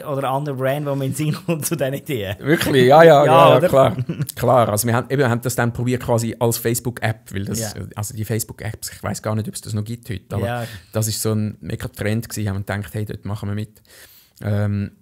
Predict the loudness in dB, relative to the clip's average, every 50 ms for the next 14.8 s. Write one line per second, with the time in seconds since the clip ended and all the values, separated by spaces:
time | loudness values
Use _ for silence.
0 | _ -10 -6 -2 -2 0 0 0 -2 0 0 -2 -2 -2 -4 -4 -4 -4 -4 -6
1 | -6 -6 -4 -4 -4 -4 -2 -2 -2 -2 -2 -2 -2 -2 -2 -2 -4 -6 -8 -10
2 | -10 -8 -6 -4 0 2 4 4 4 4 2 2 0 -2 -2 -2 -2 -4 -6 -6
3 | -6 -10 -14 -18 -16 -10 -6 -2 0 0 0 0 -2 -10 -12 -10 -10 -8 -8 -8
4 | -8 -12 -16 -20 _ _ _ _ _ _ _ _ _ -6 -4 -2 -2 -2 -2 -2
5 | -2 -2 -2 -4 -6 -6 -6 -6 -8 -8 -6 -6 -4 -2 -2 -4 -4 -4 -4 -2
6 | -2 -2 -4 -4 -8 -12 _ _ -16 -12 -8 -6 -6 -4 -2 -2 -2 -2 -2 -4
7 | -4 -4 -4 -4 -4 -4 -6 -4 0 0 0 2 0 -2 -4 -6 -6 -6 -4 -2
8 | -2 -2 -2 -2 -4 -6 -8 -8 -6 -4 -2 -2 0 0 0 0 0 0 0 0
9 | -2 -2 -2 -2 -2 -4 -4 -4 -4 -4 -6 -6 -6 -6 -6 -6 -8 -6 -4 -4
10 | -4 -4 -6 -8 -8 -6 -6 -4 -4 -4 -4 -6 -6 -8 -10 -12 -10 -10 -10 -10
11 | -10 -12 -12 -10 -10 -8 -8 -8 -8 -10 -12 -10 -10 -8 -8 -6 -6 -6 -6 -6
12 | -6 -8 -8 -12 -20 -20 -20 -20 -20 -20 -20 -20 _ -12 -6 -4 -2 -2 -2 -2
13 | -4 -4 -2 -2 -2 -2 -2 -2 -2 -4 -4 -4 -6 -6 -6 -6 -6 -6 -4 -2
14 | -4 -4 -4 -6 -8 -8 -6 -2 0 2 2 2 0 -2 -6 -16